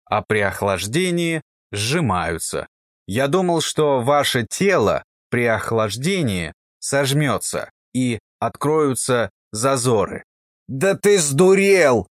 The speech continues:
Я тебе не железяка, которая от нагревания расширяется и наоборот.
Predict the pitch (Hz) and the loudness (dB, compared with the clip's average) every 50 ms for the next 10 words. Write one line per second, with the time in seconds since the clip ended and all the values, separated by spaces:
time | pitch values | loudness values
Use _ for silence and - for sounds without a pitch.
0 | _ _ _ - 123 131 175 196 190 180 - 180 190 156 196 196 196 180 147 - | _ _ _ -4 0 4 4 6 4 4 4 4 4 6 6 6 6 6 4 2
1 | - _ _ _ _ - 120 147 156 160 147 117 147 165 175 175 180 156 123 127 | -2 _ _ _ _ 0 2 4 4 4 4 4 2 2 2 2 2 2 2 4
2 | 185 185 170 147 - - 131 120 95 85 - _ _ _ _ _ - 139 139 - | 6 6 6 6 4 6 4 4 4 2 -2 _ _ _ _ _ 2 2 4 6
3 | 160 160 156 151 147 143 - - 139 139 - - 165 165 160 139 147 151 160 143 | 6 6 6 6 6 4 4 4 4 2 4 4 4 4 4 4 4 4 4 4
4 | 151 156 151 143 139 139 135 135 139 151 147 - - - - 139 139 156 180 185 | 4 4 4 4 4 4 4 4 4 2 2 2 0 2 2 4 4 6 6 6
5 | 175 147 123 113 - - - 123 127 143 147 143 143 139 135 131 127 135 131 131 | 6 6 4 4 2 0 0 2 2 2 4 4 4 4 4 4 4 4 4 4
6 | 117 104 95 90 - - | 4 2 2 0 -4 -10